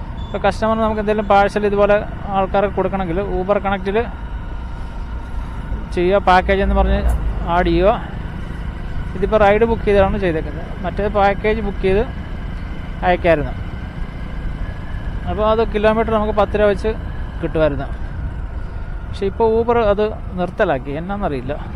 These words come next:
ഞാനത് കുറേ നാളുകൊണ്ട് ഓടുന്നില്ല. കാരണം നമുക്ക് വേറെ ചില ഐറ്റങ്ങൾ കിട്ടിയതായിട്ട് എനിക്ക്, നമ്മൾ കൊണ്ടു കൊടുത്തതായിട്ട് എനിക്കൊരു ഡൗട്ട് വന്നു. അത് കാരണം ഞാനത് ഒഴിവാക്കി. പാക്കേജിൻ്റെ, പാക്കേജ് ഉള്ള സമയത്ത് ഞാൻ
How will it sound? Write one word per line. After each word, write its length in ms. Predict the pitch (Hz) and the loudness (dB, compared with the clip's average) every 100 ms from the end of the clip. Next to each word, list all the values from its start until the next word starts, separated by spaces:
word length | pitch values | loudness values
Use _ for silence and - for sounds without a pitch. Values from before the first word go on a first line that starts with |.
| - - - - - - - - - 151 | -8 -6 -4 -4 -4 -4 -4 -6 -6 -2
ഞാനത് 340 | 175 202 220 226 | -2 0 0 0
കുറേ 160 | 208 208 | 2 2
നാളുകൊണ്ട് 280 | 214 220 214 190 | 4 2 4 2
ഓടുന്നില്ല. 260 | 196 170 156 151 | 2 2 2 2
കാരണം 280 | 160 170 196 - - - - - - - - - - - - - - - - - - - - - - - - 160 | 2 2 -2 -4 -6 -6 -8 -8 -8 -6 -6 -6 -4 -4 -4 -6 -6 -4 -4 -6 -6 -6 -4 -4 -6 -6 -4 -4
നമുക്ക് 340 | 180 196 214 214 - - 180 | -2 -2 0 -2 -2 -4 0
വേറെ 320 | 190 214 226 226 175 - | 4 4 6 4 0 0
ചില 120 | 185 196 185 | 4 4 4
ഐറ്റങ്ങൾ 280 | 185 202 202 175 | 2 0 0 -2
കിട്ടിയതായിട്ട് 460 | 165 185 185 180 165 | -2 2 2 2 0
എനിക്ക്, 200 | 156 170 - - - - - - - - - | 0 0 -2 -4 -6 -4 -4 -4 -4 -4 -2
നമ്മൾ 140 | 180 185 | 0 0
കൊണ്ടു 160 | 180 185 196 | 0 0 0
കൊടുത്തതായിട്ട് 380 | 180 175 175 170 | 0 2 2 0
എനിക്കൊരു 260 | 165 165 160 - 147 | -2 -2 -2 -2 2
ഡൗട്ട് 280 | 165 185 196 | 4 4 0
വന്നു. 140 | 156 143 | 0 0
അത് 60 | 160 | 0
കാരണം 220 | 175 185 180 | 2 2 0
ഞാനത് 240 | 175 180 165 | 0 0 0
ഒഴിവാക്കി. 360 | 160 175 131 - | 0 -2 -2 -2
പാക്കേജിൻ്റെ, 500 | 147 143 165 170 170 143 - - - - - - - - - - - | -2 0 -2 -2 -4 -6 -6 -8 -6 -6 -6 -6 -6 -6 -6 -4 -2
പാക്കേജ് 320 | 175 185 214 233 | 2 2 4 4
ഉള്ള 100 | 226 | 4
സമയത്ത് 220 | 220 226 | 4 2
ഞാൻ 80 | 220 | 2